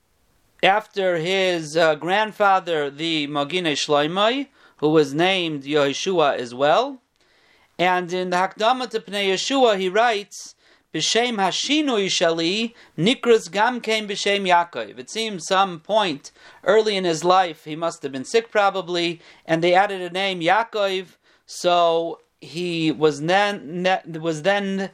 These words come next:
called Yaakov Yehoshua. And he always signed his name Yaakov Yehoshua from Krakow, Mi Krakow. No matter where he was, we have hak-, we have, uh, haskamas to Svarim that he gave when he was a Rav in Lemberg in Lvov. He writes,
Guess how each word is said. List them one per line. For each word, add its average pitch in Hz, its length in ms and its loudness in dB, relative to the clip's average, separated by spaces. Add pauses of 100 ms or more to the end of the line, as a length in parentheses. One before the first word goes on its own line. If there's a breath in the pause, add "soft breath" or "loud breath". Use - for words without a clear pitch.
(240 soft breath)
called 214 440 4
Yaakov 190 580 -2
Yehoshua. 151 640 -6 (600 loud breath)
And 165 140 2
he 196 80 6
always 262 520 0 (340)
signed 240 500 0
his 196 220 -6
name 233 480 -2 (280 soft breath)
Yaakov 233 560 2
Yehoshua 208 800 0
from 196 200 -10
Krakow, 170 540 -2 (340 soft breath)
Mi 160 100 -4
Krakow. 175 480 0
No 151 140 -4
matter 226 260 0
where 220 260 0
he 196 120 -8
was, 180 480 0 (360 soft breath)
we 151 140 -4
have 170 300 2
hak-, 160 340 -6
we 156 200 -2
have, 165 280 2
uh, 147 240 4
haskamas 190 720 -2
to 160 100 -12
Svarim 165 720 0 (280 loud breath)
that 147 160 0
he 156 80 0
gave 180 280 2
when 170 140 -2
he 156 60 0
was 143 180 0
a 139 80 0
Rav 170 340 2
in 139 220 -6
Lemberg 185 460 -2
in 147 100 -6
Lvov. 175 480 0
He 151 80 -10
writes, 175 420 -4